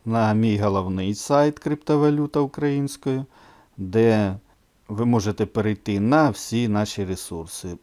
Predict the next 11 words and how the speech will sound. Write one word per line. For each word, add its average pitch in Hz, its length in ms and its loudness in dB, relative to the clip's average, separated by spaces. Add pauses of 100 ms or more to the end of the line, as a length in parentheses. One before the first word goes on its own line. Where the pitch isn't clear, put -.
всі - 280 -8
блоги, 107 440 -2
форуми, 110 640 0 (580)
ну 110 160 -2
і, 131 60 0
звісно, 92 640 -6 (220)
Крипто 95 400 -6
Віктор, 185 440 -8 (400)
рейтинги, 110 540 0
соціальні 113 600 -4
с-, - 160 -8